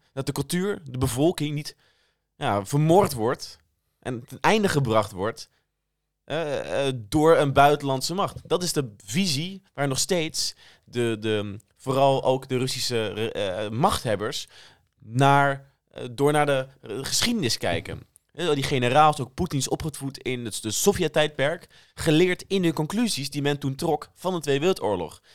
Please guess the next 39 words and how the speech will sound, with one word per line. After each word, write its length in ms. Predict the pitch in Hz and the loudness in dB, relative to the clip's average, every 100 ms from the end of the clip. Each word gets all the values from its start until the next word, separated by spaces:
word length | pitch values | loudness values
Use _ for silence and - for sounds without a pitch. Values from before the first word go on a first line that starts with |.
| _ | _
Namelijk, 500 | 120 127 135 143 - _ _ | 0 2 2 -2 -8 _ _
het 200 | - 120 | -8 0
Westen, 380 | 120 196 - 175 190 _ _ | 6 6 4 -2 -8 _ _
er 80 | - | -10
zijn 160 | 143 196 | 0 6
overal 360 | 226 165 139 | 6 6 2
vijanden 440 | 131 139 165 170 156 | 4 4 4 0 -4
om 80 | |
ons 100 | 151 | -4
heen. 340 | 127 131 202 196 _ _ | -4 -6 -8 -18 _ _
En 120 | 139 | 0
wij 140 | 139 135 | 2 4
hebben 240 | 147 139 | 2 2
zoveel 440 | 139 123 110 175 208 | -2 -4 2 2 4
mogelijk 440 | 175 156 143 - - | 2 0 -4 -8 -10
ruimte 420 | 113 139 156 135 | 0 2 2 -2
nodig 500 | 104 101 135 - _ _ _ - | -2 -2 -4 -10 _ _ _ -6
om 140 | 135 | -4
onze 120 | 131 | -2
cultuur, 340 | 135 - 175 190 | -6 -6 -2 0
om 80 | |
onze 120 | 156 135 | 0 -4
beschaving, 460 | - - 165 156 | -4 0 0 0
om 60 | 135 | -4
ons 120 | 117 | -6
be-, 180 | 113 - | -8 -6
om 100 | 120 | -8
ons 140 | - | -8
volk 480 | - 170 214 233 - _ _ _ _ _ _ | 2 4 4 0 -14 _ _ _ _ _ _
te 100 | - | -10
kunnen 200 | 160 170 | -2 0
beschermen. 440 | 139 - 160 127 - | 0 -2 0 -2 -4
Daar 340 | 110 110 143 165 | -4 2 4 4
hebben 200 | 156 151 | 2 -6
we 40 | |
die 80 | 143 _ | -10 _
sterke 340 | - 165 156 | -2 0 0
staat 300 | 139 156 160 | -2 -2 -2
voor. 180 | 104 82 | -4 -10